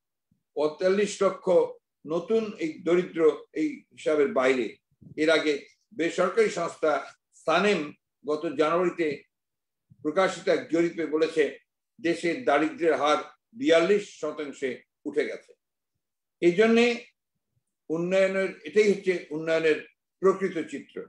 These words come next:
প্রিয় সাংবাদিক ভাই ও বোনেরা, সরকার lockdown কার্যকর করতে ব্যর্থ হয়েছে। তার প্রধান কারণ লকডাউনের শর্ত অনুযায়ী খেটে খাওয়া মানুষের জন্য খাদ্য সংস্থান না করা এবং নিম্ন আয়ের মানুষের জন্য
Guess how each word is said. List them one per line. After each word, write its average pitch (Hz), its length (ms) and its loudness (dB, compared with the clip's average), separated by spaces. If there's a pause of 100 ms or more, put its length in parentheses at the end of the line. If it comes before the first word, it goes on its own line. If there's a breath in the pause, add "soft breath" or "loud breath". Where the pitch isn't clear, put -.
(520)
প্রিয় 175 180 4
সাংবাদিক 185 560 2
ভাই 165 240 4
ও 180 40 -4
বোনেরা, 165 540 -6 (440)
সরকার 175 420 0
lockdown 185 420 0
কার্যকর 175 360 -6
করতে 165 320 -8
ব্যর্থ 143 280 -6
হয়েছে। 170 420 -2 (320)
তার 139 100 -8
প্রধান 175 420 0
কারণ 175 240 0
লকডাউনের 165 480 -2
শর্ত 156 300 -8
অনুযায়ী 165 400 -2 (360)
খেটে 196 240 2
খাওয়া 190 280 4
মানুষের 170 420 -6 (260)
জন্য 160 380 -6 (260)
খাদ্য 175 360 -4
সংস্থান 151 440 -6
না 143 180 -2
করা 180 460 0 (300)
এবং 139 140 -8
নিম্ন 190 260 -2
আয়ের 175 320 4
মানুষের 175 380 -2
জন্য 160 320 -6